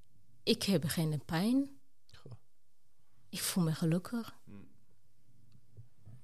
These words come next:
Speaker 1: Ja.
Speaker 3: En je zei, eh, dat je een broer hebt die in Noorwegen woont.
Speaker 1: Ja.
Speaker 3: Zien jullie elkaar ook wel eens?
Speaker 1: Niet vaak, maar we zien elkaar wel eens, ja.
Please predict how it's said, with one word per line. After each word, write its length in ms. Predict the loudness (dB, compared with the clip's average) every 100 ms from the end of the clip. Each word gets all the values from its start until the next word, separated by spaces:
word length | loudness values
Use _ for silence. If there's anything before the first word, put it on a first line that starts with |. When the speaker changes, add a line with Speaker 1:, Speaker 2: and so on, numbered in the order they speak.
| -12 0
Speaker 1:
Ja. 340 | 4 4 2 -6 -12 -10 -10 8
Speaker 3:
En 120 | 12
je 60 | 12
zei, 400 | 12 12 12 12
eh, 500 | 12 12 12 12 8 6
dat 160 | 6
je 120 | 6 6
een 180 | 6
broer 380 | 6 8 10 12
hebt 260 | 12 12 10
die 200 | 4 8
in 380 | 10 12 12 12
Noorwegen 640 | 12 12 12 12 10 12
woont. 420 | 12 12 10 0 -8
Speaker 1:
Ja. 180 | -8 -10 2
Speaker 3:
Zien 300 | 10 12 12
jullie 220 | 12 12
elkaar 320 | 12 12 12 12
ook 120 | 12
wel 200 | 12 12
eens? 280 | 10 4 -2 -10 -10 -12 -12 -12 -12 -10 -8 -6 -4 4
Speaker 1:
Niet 220 | 6 6
vaak, 360 | 4 4 4
maar 240 | 6 6 6
we 180 | 4 4
zien 240 | 4 4
elkaar 400 | 2 2 0 0
wel 100 | 2
eens, 280 | 0 0 -2
ja. 260 | 0 -2